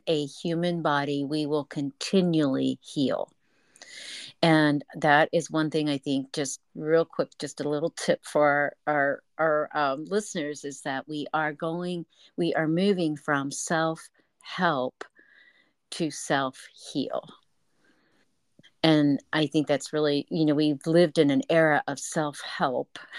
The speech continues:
<laughs> and now we're moving into that new consciousness and era of self-healing. And I think that's really, really super powerful to, to, to embody as a human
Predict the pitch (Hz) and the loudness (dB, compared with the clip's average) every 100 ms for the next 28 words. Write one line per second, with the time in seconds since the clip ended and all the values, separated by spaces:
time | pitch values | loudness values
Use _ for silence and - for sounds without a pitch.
0 | - - 240 - 349 330 240 - 175 165 | -18 2 2 2 -8 -6 -4 0 2 2
1 | 160 160 160 151 143 - 170 175 160 - | 2 2 0 0 -4 -4 0 0 0 -4
2 | 180 180 - 165 151 - 160 156 151 151 | -4 -4 -6 -4 -2 -2 -2 0 0 -2
3 | - - 165 160 151 - 139 165 143 156 | -6 -4 -2 -2 -6 -6 -6 -4 -4 -2
4 | 147 143 - 143 - - 143 - - 151 | -4 -4 -4 -8 -8 -4 -4 -6 -8 -4
5 | 139 - - - - - - - 147 151 | -4 -4 -8 -10 -16 -20 -20 -8 0 2
6 | 147 143 139 - 156 151 160 156 151 143 | 4 2 0 -2 0 4 4 4 2 0
7 | 139 135 147 139 139 139 135 - 135 139 | -2 -2 -2 0 2 4 2 -2 -6 -6
8 | 156 151 - 139 - - - 156 139 - | -10 -10 -10 -10 -12 -12 2 4 4 0
9 | - _ - 151 - 143 - 151 156 160 | -10 _ -2 0 2 -2 4 6 8 6
10 | 151 151 147 - 156 131 - 151 160 165 | 2 -2 -4 -4 -6 -6 -10 -8 -2 0
11 | 143 104 135 | 0 -4 -8